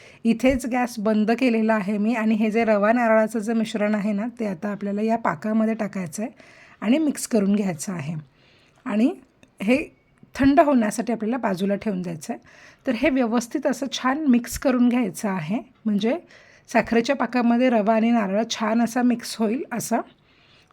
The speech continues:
तर याला मी व्यवस्थित असं मस्त मिक्स करून घेतलेलं आहे आणि याला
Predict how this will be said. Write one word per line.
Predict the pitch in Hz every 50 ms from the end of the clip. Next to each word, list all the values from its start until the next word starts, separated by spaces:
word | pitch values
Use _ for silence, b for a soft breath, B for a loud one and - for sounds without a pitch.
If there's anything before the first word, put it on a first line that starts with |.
| _ -
तर | 240
याला | 240 233 226 233 233
मी | 240 254
व्यवस्थित | 240 233 220 208 196 220 220 - 269 240 269
असं | 240 - - 254
मस्त | 233 226 220 - - _ 269 254 - - 233
मिक्स | 247 233 247 247 - - -
करून | - 294 254 254 247
घेतलेलं | 226 240 233 - 226 214 208 208 202
आहे | 190 165 165 226
आणि | 320 392 285 202 208 220
याला | 220 214 220